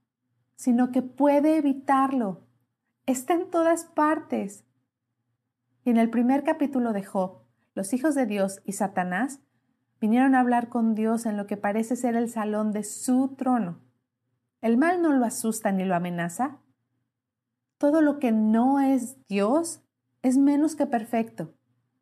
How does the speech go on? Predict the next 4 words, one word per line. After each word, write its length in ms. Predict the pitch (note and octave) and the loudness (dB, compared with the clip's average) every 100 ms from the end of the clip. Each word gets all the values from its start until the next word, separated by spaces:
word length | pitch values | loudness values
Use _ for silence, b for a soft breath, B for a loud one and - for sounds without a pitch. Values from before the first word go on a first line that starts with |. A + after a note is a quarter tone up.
| _ | _
Así 280 | A3+ A3+ B3 | -6 -2 -2
que 340 | B3 - - _ _ _ | -2 -4 -14 _ _ _
está 220 | C4 C4 | -4 -2
acostumbrado. 880 | D#4 D#4 - D#4 D4+ D#4 E4+ A#3+ - | -2 -4 -2 2 2 2 2 -2 -6